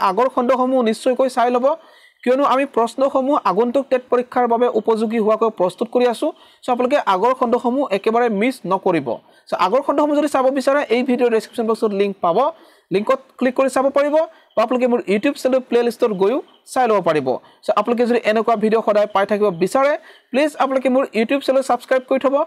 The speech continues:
আৰু কাষত থকা বেল আইকনটো চিলেক্ট অল কৰি থ'ব, যাতে আপোনালোকে নটিফিকেশ্যনসমূহ পাই থাকে।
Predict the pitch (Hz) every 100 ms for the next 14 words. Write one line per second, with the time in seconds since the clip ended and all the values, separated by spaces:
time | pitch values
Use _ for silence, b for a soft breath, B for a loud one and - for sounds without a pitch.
0 | B B - 208 220 208 233 233 220 170
1 | 185 247 269 277 277 269 240 247 - -
2 | 185 262 262 269 269 247 240 240 233 226
3 | 196 196 208 208 208 196 220 330 180 151
4 | 151 -